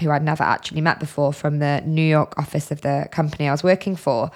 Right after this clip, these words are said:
But I was spending the last two days alone. And on the second to last day of the trip, it was the last day of the conference, I ended up being gifted.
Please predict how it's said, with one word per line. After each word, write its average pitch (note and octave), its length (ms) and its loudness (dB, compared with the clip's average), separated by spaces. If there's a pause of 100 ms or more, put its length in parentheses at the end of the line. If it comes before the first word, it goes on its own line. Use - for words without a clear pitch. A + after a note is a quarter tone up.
(600)
But F3 460 6
I D#3+ 560 6 (420)
was E3 180 2
spending D#3+ 520 4
the D#3+ 80 2
last D3+ 280 -2
two E3 140 0
days D3 480 4
alone. A#2+ 440 2 (540)
And E3+ 280 4
on G3+ 140 4
the G3+ 100 8
second A#3+ 520 0
to G#3+ 80 4
last F3+ 280 4
day D3+ 400 6 (140)
of D3+ 280 4
the D3+ 60 -2
trip, G#3+ 400 4
it - 60 0
was - 160 -8
the D#3 140 0
last D#3 280 2
day D3 120 4
of D3 80 0
the D3 80 -4
conference, D#3 720 -2 (180)
I D#3 480 4 (400)
ended F#3+ 480 6
up - 380 2 (760)
being E3 300 6
gifted. F3+ 720 2